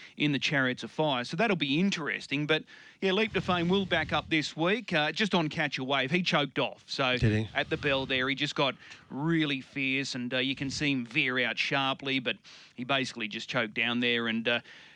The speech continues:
Speaker 1: you know, backs against the wall now, trying to get him up and going again for a, a title defence of the Miracle Mile. But, um, he, he's clearly the horse to beat Leap to Fame, but I still think he needs to be a little bit better if he's t-, to come out and win that Miracle Mile.
Speaker 2: Mm-hmm.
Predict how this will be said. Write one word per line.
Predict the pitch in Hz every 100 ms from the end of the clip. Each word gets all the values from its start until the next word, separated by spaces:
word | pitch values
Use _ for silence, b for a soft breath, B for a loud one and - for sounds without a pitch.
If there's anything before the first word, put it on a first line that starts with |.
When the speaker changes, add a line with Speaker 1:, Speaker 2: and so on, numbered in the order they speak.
| B - -
Speaker 1:
you | 214
know, | 123 147
backs | 202 185 -
against | 151 147 147
the |
wall | 135 143 170
now, | 165 123
trying | - 156 139
to | 135
get | 139 123
him | 147 135 -
up | 147 156
and | 139
going | 131 135 143 139
again | 123 139 143 135
for | 139 127
a, | 120 b b
a | 120
title | - 139 139 127
defence | 123 147 135
of | 117
the |
Miracle | 127 143 127 117
Mile. | 117 143 135 113 127
But, | 127 117 -
um, | 131 127 131 B B B B
he, | 196
he's | 196 190 147 - -
clearly | 175 226 247
the | 247 180
horse | 185 180
to | -
beat | 156 165 170
Leap | 165 156
to |
Fame, | 143 170 156 143
but | 151
I | 147
still | 147 - 190 175
think | 180 165
he | 147
needs | 143 151 170 147
to | 160
be | 147 139 - b b b 120
a |
little | 147 170
bit | 156 135 127
better | 139 131
if | 123
he's | 127 120
t-, | - 151 -
to | 151
come | 151 147
out | 139
and | 127 131
win | 135
that | 131 120
Miracle | 131 123 127
Mile. | 117 113 107
Speaker 2:
Mm-hmm. | 101